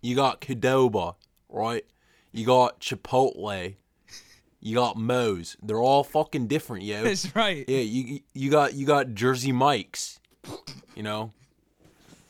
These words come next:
Speaker 1: Yeah, yeah. Yeah, yeah, I know what you're saying, yo.
Speaker 2: <laughs> Yeah,
Speaker 1: Like,
Speaker 2: what's
Speaker 1: that's not a
Speaker 2: yeah.
Speaker 1: tortilla, it's a bun. Yo, shut the fuck up.
Speaker 2: <laughs>
Speaker 1: It's just a three D tortilla.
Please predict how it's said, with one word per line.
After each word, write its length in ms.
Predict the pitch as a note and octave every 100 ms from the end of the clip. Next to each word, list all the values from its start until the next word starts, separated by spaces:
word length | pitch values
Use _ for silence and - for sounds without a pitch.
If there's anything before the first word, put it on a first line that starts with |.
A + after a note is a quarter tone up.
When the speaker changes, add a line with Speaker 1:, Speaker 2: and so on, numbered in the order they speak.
| _ _ _ _ _ _ _ _ _ _ _ B2+
Speaker 1:
Yeah, 260 | C#3+ B2 G#2+ -
yeah. 360 | A#2+ D3 C#3 B2 _ _ _ _ _ _ -
Yeah, 260 | C#3+ D#3
yeah, 320 | D3 C#3 E3 D3
I 100 | D3+
know 120 | D#3
what 120 | D3+
you're 160 | D3 C#3+
saying, 440 | - D3 C3 A2
yo. 360 | A2+ A#2+ A#2+ -
Speaker 2:
<laughs> 40 |
Yeah, 60 | A2
Speaker 1:
Like, 160 | A#2+ C3+
Speaker 2:
what's 200 | E3 C3
Speaker 1:
that's 200 | C3 D3+
not 180 | D3+
a 40 | D3
Speaker 2:
yeah. 160 | C3+
Speaker 1:
tortilla, 680 | C3+ B2 - C#3 B2+ G#2+ G#2 -
it's 180 | A2
a 140 | A#2 G2+
bun. 480 | F2 A#2+ A2+ F2+ F2 -
Yo, 160 | C3 A#2
shut 240 | - E3
the 160 | D#3+ A2+
fuck 480 | - - - B2 A#2
up. 360 | D#4+ A3 - G3+
Speaker 2:
<laughs> 840 | G#3 G#3 G3+ G3+ G3 - - -
Speaker 1:
It's 160 | A#2+ -
just 200 | E3 -
a 80 | C3
three 440 | - B2+ C#3+ D3+
D 220 | B2+ C#3 C3
tortilla. 640 | A#2+ A#2+ - A#2 A2+ F2